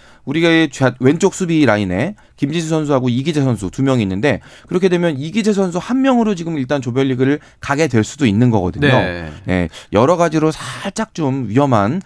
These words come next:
Speaker 1: 그런 신호가 오고 있는데, 김진수 선수 빨리 회복을 해서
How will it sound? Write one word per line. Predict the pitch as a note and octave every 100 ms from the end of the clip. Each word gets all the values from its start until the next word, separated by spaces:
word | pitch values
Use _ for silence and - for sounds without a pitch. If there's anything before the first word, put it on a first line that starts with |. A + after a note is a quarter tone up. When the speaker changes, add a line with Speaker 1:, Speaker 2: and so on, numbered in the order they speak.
| -
Speaker 1:
그런 | - A#2
신호가 | A#2 E3 E3
오고 | A#2 B2
있는데, | A#2 F#2+ A#2 D#3 - -
김진수 | E3 F#3 G#3+
선수 | G3+ F3
빨리 | - A3+ C4+ A#3
회복을 | F#3 G3+ G3+ F#3+
해서 | F3 C#3 D#3+